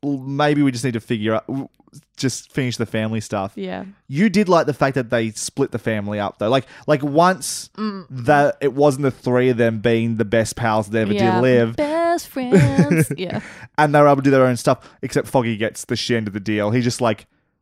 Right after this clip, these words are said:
Speaker 1: basically has nothing to do, gets
Speaker 2: Mm-hmm.
Speaker 1: shot, uh, and then ends up getting offered a job as a
Speaker 2: Maybe
Speaker 1: lawyer.
Speaker 2: he'll end up in Jessica Jones and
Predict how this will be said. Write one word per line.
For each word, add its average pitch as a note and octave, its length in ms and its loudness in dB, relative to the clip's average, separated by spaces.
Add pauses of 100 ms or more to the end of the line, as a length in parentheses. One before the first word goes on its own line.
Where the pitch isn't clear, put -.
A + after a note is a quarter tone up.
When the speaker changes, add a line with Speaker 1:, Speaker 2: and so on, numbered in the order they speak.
(240)
Speaker 1:
basically F#3 480 2
has C#3 160 2
nothing B2+ 380 0
to A3+ 80 2
do, C#3 400 2 (480)
gets D3+ 240 -2
Speaker 2:
Mm-hmm. G3 180 -2
Speaker 1:
shot, D#3+ 440 2 (580)
uh, B2 360 4
and C3 200 0
then B2+ 140 2
ends B2 200 0
up A#2+ 140 0
getting A#2 220 0
offered A2 300 0
a A2 80 0
job G#2+ 360 0
as G#2 80 -4
a - 40 0
Speaker 2:
Maybe C4 220 4
Speaker 1:
lawyer. G#3 240 2
Speaker 2:
he'll G#3 200 -6 (500)
end A3 200 -2
up G3+ 160 -2
in F#3 180 -4
Jessica F3+ 380 -6
Jones D#3+ 600 -8
and D#3+ 600 -10